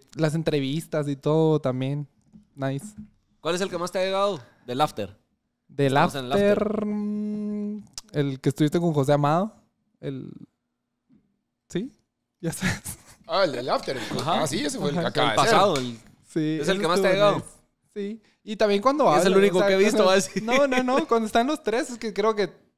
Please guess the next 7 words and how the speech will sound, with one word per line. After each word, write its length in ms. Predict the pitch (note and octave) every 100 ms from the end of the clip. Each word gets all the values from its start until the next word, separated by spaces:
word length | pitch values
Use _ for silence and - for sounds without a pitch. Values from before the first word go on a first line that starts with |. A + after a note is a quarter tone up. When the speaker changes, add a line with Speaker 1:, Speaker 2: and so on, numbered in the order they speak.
| -
Speaker 1:
o 100 | D#3+
sea, 140 | F3
hay 140 | F3 F#3
temáticas 640 | - F#3+ F3+ F3+ G3+ F3+
así 100 | E3
bien 180 | F3+ F#3
específicas. 840 | G3+ F3 D3+ E3+ G3 E3 C#3 -